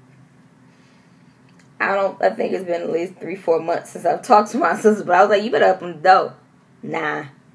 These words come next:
I ain't thinking about nothing. Open the door. I was sleep, or sleep in my car 'cause I was not dealing with them.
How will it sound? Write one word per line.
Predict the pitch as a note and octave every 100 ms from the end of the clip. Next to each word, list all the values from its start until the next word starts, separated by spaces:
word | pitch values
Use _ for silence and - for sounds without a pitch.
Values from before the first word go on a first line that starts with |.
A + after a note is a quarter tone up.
| _ _ _ _ -
I | E3+
ain't | G#3+ A3
thinking | G3+ G#3+
about | G3 F3
nothing. | F3+ E3+ E3 -
Open | G3+ G3 F#3
the |
door. | F3 F3+ - - _ _ _ _ -
I | F#3
was | G#3 G#3
sleep, | A#3+ -
or | G3 F#3+
sleep | - A3+
in | F#3 F3+
my | E3+
car | - G3 E3
'cause | E3+
I | F3+
was | E3+ D#3+
not | F3 D3+
dealing | E3+ D3
with | G#2+ -
them. | F#2